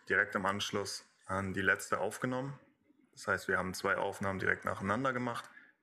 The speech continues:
Daher wird sich an der Soundqualität und allgemein im Aufbau noch nicht viel geändert haben. Wir haben mittlerweile allerdings schon einiges an Feedback bekommen. Dafür erstmal vielen, vielen Dank.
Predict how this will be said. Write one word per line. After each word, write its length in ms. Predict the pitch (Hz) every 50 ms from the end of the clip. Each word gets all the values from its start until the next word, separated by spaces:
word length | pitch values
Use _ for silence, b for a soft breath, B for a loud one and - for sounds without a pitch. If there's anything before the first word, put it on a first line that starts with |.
| _
Daher 480 | - 95 95 98 98 101 98 98 90 90
wird 160 | 101 101 -
sich 240 | - 104 95 - - B B B B B
an 140 | B 95 92
der 100 | 87 90
Soundqualität 960 | - - 98 110 127 - - 127 120 117 113 - - - 117 113 117 - - B B B B B B B -
und 420 | 98 95 95 92 92 - - -
allgemein 460 | 92 90 85 92 90 90 92 101 107
im 100 | 98 95
Aufbau 380 | 98 95 92 - - - 95 92
noch 100 | 92 92
nicht 180 | 92 98 -
viel 140 | - - 101
geändert 360 | - 85 87 110 127 131 -
haben. 300 | 139 127 117 120 123 123 123 - B B B B B B
Wir 80 | - 95
haben 140 | 98 101
mittlerweile 420 | 95 - 98 92 90 95 98 107 104
allerdings 420 | 92 95 95 90 95 95 95 -
schon 160 | - - 92
einiges 360 | 85 90 98 98 92 95 - -
an 100 | 95 95
Feedback 420 | - - - - - 135 131 -
bekommen. 540 | - 127 - - 127 123 127 127 127 127 - -
Dafür 280 | - 92 95 - 101 101
erstmal 400 | 92 92 - 95 95 92 90 -
vielen, 240 | - - - 110 101
vielen 180 | - - 95 92
Dank. 260 | 104 117 143 143 B